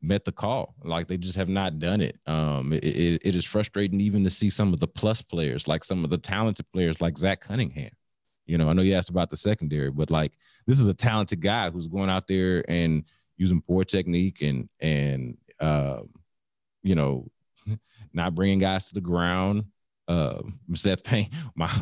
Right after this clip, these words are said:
my coworker Seth Payne, host up here at, at Sports Radio six ten, talks about how he's frustrated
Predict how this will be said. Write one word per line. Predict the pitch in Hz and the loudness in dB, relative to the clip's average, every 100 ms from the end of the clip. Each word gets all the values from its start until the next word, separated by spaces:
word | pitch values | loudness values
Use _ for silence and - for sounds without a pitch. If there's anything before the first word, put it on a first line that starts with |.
| - 131 123 | -2 -8 -6
my | 87 | -4
coworker | - 104 95 87 | -2 0 0 -2
Seth | 90 101 92 | -2 -2 -2
Payne, | 104 104 95 | 0 2 2
host | 92 92 | 0 0
up | 92 - | -2 0
here | 95 87 | 2 2
at, | - | 0
at | 82 - | -4 -2
Sports | 98 92 | 0 0
Radio | 92 92 | 2 2
six | 90 92 - | 2 -2 -2
ten, | 110 107 98 - - - | 2 2 2 -4 -20 -2
talks | 113 104 | 0 0
about | 95 92 90 | 0 0 0
how | 95 | 0
he's | 98 101 | -2 -2
frustrated | 107 117 - 104 104 - | 0 0 0 0 0 -2